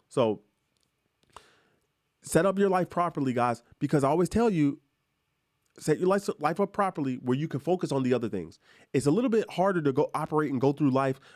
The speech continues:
when you have so many crises. That's not even a damn word. Crisis going on. Crises. <laughs> Crises. Oh my goodness. Okay. Uh, when you have so many crises going on,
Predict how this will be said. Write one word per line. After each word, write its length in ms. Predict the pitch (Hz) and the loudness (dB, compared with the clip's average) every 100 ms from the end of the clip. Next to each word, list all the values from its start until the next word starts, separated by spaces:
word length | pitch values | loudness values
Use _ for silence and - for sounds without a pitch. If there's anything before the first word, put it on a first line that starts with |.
| - | -2
when 180 | 131 127 | 2 4
you 140 | 143 | 2
have 260 | 135 131 120 | 2 -2 0
so 140 | 151 | 0
many 240 | 147 143 123 | 2 2 0
crises. 840 | - 135 135 143 - 135 127 - _ _ _ - - 131 - | 0 -2 0 -4 -2 0 0 -6 _ _ _ -20 -20 -20 -16
That's 180 | 139 | -12
not 140 | 117 95 | -10 -10
even 160 | 85 | -10
a 60 | 85 | -12
damn 260 | 95 92 90 | -10 -10 -10
word. 200 | 80 - | -10 -10
Crisis 640 | - 156 165 113 98 - _ - | -2 0 2 0 -2 -4 _ -2
going 280 | 139 175 165 | 0 2 2
on. 360 | 135 117 113 110 _ _ | 2 2 0 -6 _ _
Crises. 760 | - - 101 - 98 - 90 - - _ _ _ _ _ _ _ | -20 -14 -12 -12 -18 -18 -20 -20 -20 _ _ _ _ _ _ _
<laughs> 100 | 247 - - 240 - 220 - 208 _ - _ - _ _ _ _ _ _ _ 247 226 - - _ - - | -4 -2 -4 -6 -4 -6 -4 -6 _ -16 _ -20 _ _ _ _ _ _ _ -16 -16 -16 -18 _ -20 -20
Crises. 760 | _ - 151 180 135 117 101 101 | _ -4 0 0 -2 -4 -6 -4
Oh 180 | 147 139 | -2 -2
my 180 | 90 82 | -4 -8
goodness. 500 | 90 135 117 92 107 | 0 0 0 -4 -4
Okay. 360 | 117 98 78 - - - _ - | -4 -4 -8 -12 -20 -20 _ -4
Uh, 200 | 110 127 | -2 -2
when 200 | 123 151 | -4 -2
you 80 | |
have 160 | 170 147 | -2 -2
so 100 | 170 | -2
many 140 | 160 | -2
crises 540 | 127 - 143 156 156 135 | -4 -2 -2 -2 -6 -2
going 260 | 139 147 | 0 2
on, 300 | 143 151 156 | 2 0 -4